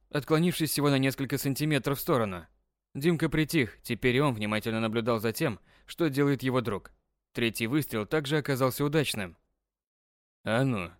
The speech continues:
научи, как это у тебя получается?» Олег подошёл к Стёпе. «Не знаю, просто берёшь и стреляешь»,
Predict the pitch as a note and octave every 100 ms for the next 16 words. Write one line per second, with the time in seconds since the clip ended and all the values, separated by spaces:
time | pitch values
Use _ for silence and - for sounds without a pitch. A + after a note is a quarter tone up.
0 | - C3+ F3 F3+ - F#2+ C#3+ D#3 E3+ E3+
1 | D3+ D#3 C#3 D3 D#3 C#3 G#2 F#2 - E2+
2 | - _ _ _ _ _ - G2+ A2 -
3 | B2 A#2 C#3 B2 E3 C3+ G#2+ F2 - _
4 | _ _ _ - F3+ D#3 G3+ D#3+ B2 F#3+
5 | - D#3+ D3+ F#3+ E3 - B2+ C3 D3 B2+